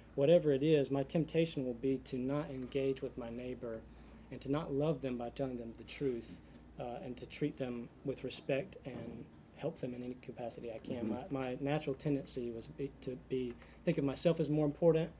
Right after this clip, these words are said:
Speaker 1: more highly of myself, and to avoid them <laughs> at all costs
Speaker 2: Good.
Speaker 1: sometimes.
Speaker 2: Yeah. Remember, we're thinking about how would being more aware of our indwelling sin help us here. Josh,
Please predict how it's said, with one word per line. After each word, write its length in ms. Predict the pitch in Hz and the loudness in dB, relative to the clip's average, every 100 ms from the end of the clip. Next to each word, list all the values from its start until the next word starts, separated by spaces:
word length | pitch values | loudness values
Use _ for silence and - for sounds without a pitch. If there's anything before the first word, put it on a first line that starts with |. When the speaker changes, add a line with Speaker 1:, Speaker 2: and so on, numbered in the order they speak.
| - - - | -18 -14 -4
Speaker 1:
more 100 | 139 | 0
highly 280 | 143 147 151 | 4 6 6
of 80 | 139 | 4
myself, 560 | 139 - 151 139 135 - - | 2 2 4 4 4 -2 -12
and 120 | 131 | -8
to 100 | 135 | -4
avoid 360 | 123 120 139 123 | -2 0 0 0
them 100 | 110 | -2
<laughs> 80 | 156 | -2
at 80 | 127 | 0
all 160 | 117 - | -4 -4
costs 380 | 123 110 - - | -6 -6 -6 0
Speaker 2:
Good. 200 | 123 117 | 4 4
Speaker 1:
sometimes. 300 | 113 - 95 | 2 -6 0
Speaker 2:
Yeah. 220 | 104 95 - - - - | 0 0 -6 -20 -20 -4
Remember, 340 | 147 165 180 185 | 4 6 6 8
we're 200 | 165 127 | 6 4
thinking 260 | 180 170 | 2 2
about 420 | 143 135 120 87 | 4 4 4 4
how 180 | - 160 | 0 6
would 400 | 220 196 151 - | 8 6 2 0
being 240 | 165 165 147 | 2 4 4
more 180 | 165 180 | 4 4
aware 280 | 160 170 | 6 4
of 60 | 151 | 4
our 120 | 139 | 0
indwelling 640 | 110 151 147 143 139 135 | 0 0 2 2 2 0
sin 580 | 123 - 156 135 120 117 - - - | -2 0 2 2 0 -4 -8 -16 -8
help 360 | - 180 175 | 0 0 2
us 400 | 113 107 - - - - - - | 4 4 2 -2 -6 -18 -18 -6
here. 440 | - 131 123 131 - - - 139 | 4 6 6 4 -2 -14 -16 -4
Josh, 460 | 131 165 147 147 | 6 6 6 0